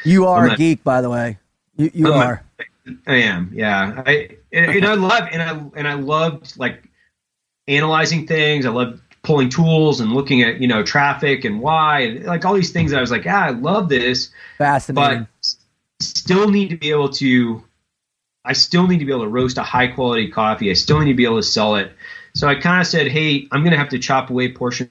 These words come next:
Speaker 2: of my company. I can't be the guy that bags the coffee. I'm gonna have to hire somebody for twelve dollars or fifteen dollars an hour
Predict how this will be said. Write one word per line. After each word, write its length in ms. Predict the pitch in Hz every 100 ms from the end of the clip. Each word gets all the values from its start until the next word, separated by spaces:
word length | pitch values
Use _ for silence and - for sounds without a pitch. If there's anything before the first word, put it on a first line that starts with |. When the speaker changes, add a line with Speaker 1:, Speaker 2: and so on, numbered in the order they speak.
| _
Speaker 2:
of 40 | 107
my 120 | 98
company. 680 | - 175 175 127 120 117 - -
I 140 | 139 165
can't 480 | - 170 160 160 143
be 100 | 143
the 100 | 131
guy 380 | 127 127 131
that 240 | 113 101 -
bags 360 | 110 120 123
the 80 | 110
coffee. 360 | - 110 104 92
I'm 80 | 104
gonna 100 | 143
have 100 | 131
to 80 |
hire 320 | 113 - 127 123
somebody 400 | 110 98 101 92
for 140 | 98
twelve 300 | 90 110 107
dollars 360 | 104 104 101 92
or 60 | 87
fifteen 360 | 113 92 110 101
dollars 240 | 101 92
an 80 | 90
hour 460 | 92 110 135 143